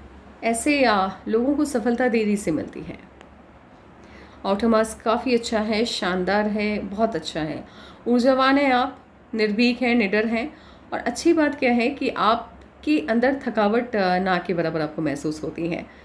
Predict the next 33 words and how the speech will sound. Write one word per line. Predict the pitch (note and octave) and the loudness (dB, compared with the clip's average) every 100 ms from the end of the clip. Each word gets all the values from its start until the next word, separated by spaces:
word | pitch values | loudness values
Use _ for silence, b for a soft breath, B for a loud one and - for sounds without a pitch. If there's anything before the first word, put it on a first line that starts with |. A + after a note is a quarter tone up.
| B B B - | B B B -2
काम | G#3 A3+ D4+ F4 | 2 6 6 4
कोई | - A#3+ A#3+ | 2 0 2
भी | B3 C#4+ | 4 4
हो, | C4+ E4 - - | 4 2 -6 -12
अगर | G3 G3+ G3+ | -4 0 2
आप, | G#3 G#3 G#3 | 0 0 0
आ, | G3+ G3 | 0 0
करने | G3+ F#3+ F#3+ A#3 | -2 -2 0 0
के | B3+ | 0
लिए | A3 | 2
बैठते | G3 G3 C4 | 2 2 2
हैं, | C4 | 2
जब | A3 | 2
तक | C4 | 0
वो | B3+ C4+ | 0 0
काम | A#3+ C4 | 0 0
ख़त्म | C4 A#3+ C4+ | -2 0 4
नहीं | C4+ | 4
हो | G#3+ | 4
जाता | E3+ D#3+ G#3 E4 - B B B A3+ | 0 -4 -4 -6 -8 B B B -6
आप | A3 | 0
वहाँ | A3+ | 0
से | A#3 | 0
उठना | A#3 A#3+ | -2 -2
पसंद | A3+ A3 F#3+ | -2 -2 -2
नहीं | F3 | -2
करते | E3+ D#3 B3+ | -2 -4 -4
हैं। | |
और | C#4+ | -2
आपके | - G#3 - C#4+ | -2 -2 -4 -2
अंदर | B3+ C#4 | 0 0
इस | A3+ - | -2 -4
तरह | A3+ | -2